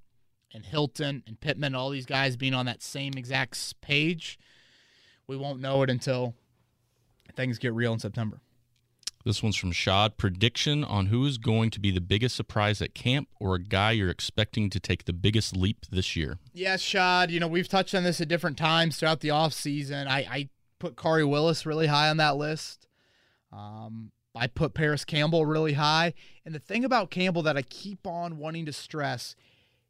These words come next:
Speaker 1: he doesn't need eight catches a game. He can impact it with three or four, folks. He
Speaker 2: Mm-hmm.
Speaker 1: doesn't need a whole lot. This is not a volume guy.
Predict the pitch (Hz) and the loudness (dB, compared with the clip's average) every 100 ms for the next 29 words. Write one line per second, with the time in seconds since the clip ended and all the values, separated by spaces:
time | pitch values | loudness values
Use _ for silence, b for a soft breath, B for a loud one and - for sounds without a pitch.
0 | _ _ - 185 160 190 185 160 151 170 | _ _ -10 -6 -2 2 2 2 0 0
1 | 185 180 - 160 151 - 160 - 131 123 | 4 4 4 2 0 0 -4 -4 -8 -8
2 | 117 104 98 _ _ _ _ - 196 196 | -8 -10 -12 _ _ _ _ -12 -2 2
3 | 190 185 175 175 - 180 170 - 185 185 | 4 4 4 2 2 -2 -2 -2 2 2
4 | 156 - 180 196 170 - 147 165 - - | 0 0 4 4 4 2 2 2 -2 -6
5 | 160 196 226 202 170 180 208 214 165 170 | -2 2 4 2 0 2 2 2 2 2
6 | 147 131 120 165 196 202 220 196 135 117 | 2 0 -2 -4 -4 0 4 4 2 4
7 | 160 175 185 147 135 120 107 110 | 6 6 6 4 2 0 0 -6